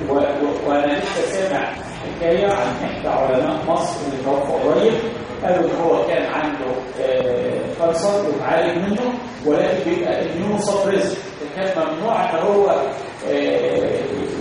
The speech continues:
يعني يبقى كونتاكت مع أي infection سورس لمدة two years. فهو بعد سنة ونص سافر وخد انفكشن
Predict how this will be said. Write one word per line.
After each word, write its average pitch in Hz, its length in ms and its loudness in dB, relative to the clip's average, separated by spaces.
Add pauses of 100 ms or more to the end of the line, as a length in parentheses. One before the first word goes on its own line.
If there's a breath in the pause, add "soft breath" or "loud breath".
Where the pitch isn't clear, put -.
(180)
يعني 123 400 0
يبقى 131 220 -2
كونتاكت 185 480 0 (760)
مع - 380 -2
أي 220 80 2
infection 202 680 -2 (340)
سورس 214 400 2 (100)
لمدة 190 220 -2
two 185 460 -4
years. 139 360 0
فهو 160 240 2
بعد 160 200 2
سنة 165 380 -2
ونص 170 240 -4
سافر 185 420 0 (420)
وخد 165 180 -6
انفكشن 196 640 -4